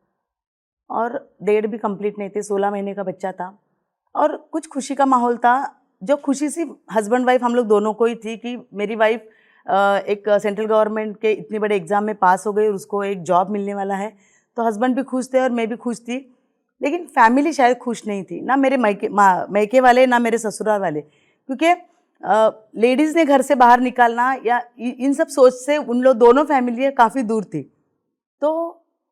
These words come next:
कहीं से तो घर पे इस बात के लिए विरोध हो रहा था कि क्यों जॉब करना है, क्यों जॉब करना है, कितनी आसानी से गवर्नमेंट का जॉब मिल रहा है, इत-, इस, इतनी सोच भी किसी को नहीं थी। लेकिन अनफॉर्चुनेटली,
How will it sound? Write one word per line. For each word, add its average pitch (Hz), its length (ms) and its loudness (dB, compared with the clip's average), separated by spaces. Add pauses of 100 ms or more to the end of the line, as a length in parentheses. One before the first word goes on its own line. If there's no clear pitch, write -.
(180)
कहीं 254 240 0
से 320 180 -2
तो 330 120 -2
घर 254 180 0
पे 285 220 -2
इस 240 180 -10
बात 226 260 -2
के 247 80 -6
लिए 247 100 -6
विरोध 226 300 -4
हो 220 120 -2
रहा 208 160 -4
था 214 180 -4
कि 226 220 -12
क्यों 285 240 -6
जॉब 196 280 0
करना 180 240 -6
है, 180 100 -8
क्यों 233 180 -10
जॉब 185 300 -4
करना 160 200 -8
है, 151 80 -12 (380)
कितनी 262 240 -6
आसानी 262 380 0
से 262 140 -4
गवर्नमेंट 233 380 -4
का 240 80 -4
जॉब 220 220 0
मिल 220 200 -6
रहा 226 240 -2
है, 240 100 -6
इत-, - 320 -14
इस, 214 220 -12
इतनी 262 260 -6
सोच 254 300 0
भी 277 180 -8
किसी 269 260 -10
को 254 120 -4
नहीं 190 200 -6
थी। 156 280 -16 (760)
लेकिन 277 260 -4
अनफॉर्चुनेटली, 254 1080 -4